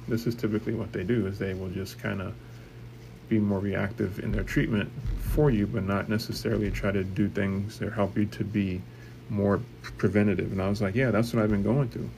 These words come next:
And I have consistently been trying to engage, uh, the pulmonologist, you know,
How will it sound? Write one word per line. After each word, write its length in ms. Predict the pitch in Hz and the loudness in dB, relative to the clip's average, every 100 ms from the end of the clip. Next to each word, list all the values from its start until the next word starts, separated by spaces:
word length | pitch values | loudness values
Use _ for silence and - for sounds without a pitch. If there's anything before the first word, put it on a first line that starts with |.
| - - - - - | -12 -14 -14 -12 -4
And 100 | 113 | 0
I 80 | 104 | 2
have 180 | 98 | 0
consistently 880 | - 104 - 120 127 117 113 110 107 - - - - - - - | 0 0 2 0 2 4 6 6 4 -2 -12 -16 -16 -16 -16 -6
been 160 | 120 107 | 0 2
trying 280 | 110 107 104 | 4 2 4
to 120 | 110 | 4
engage, 800 | 104 101 98 117 107 98 - - - - - - - - - - - - | 4 4 6 6 6 2 -6 -10 -14 -18 -18 -18 -18 -18 -18 -18 -14 0
uh, 180 | 110 107 | 4 6
the 100 | 104 | 6
pulmonologist, 840 | - 107 98 95 107 113 107 - | 4 2 2 0 -2 -2 -2 -2
you 80 | 101 | -2
know, 280 | 101 98 | 0 0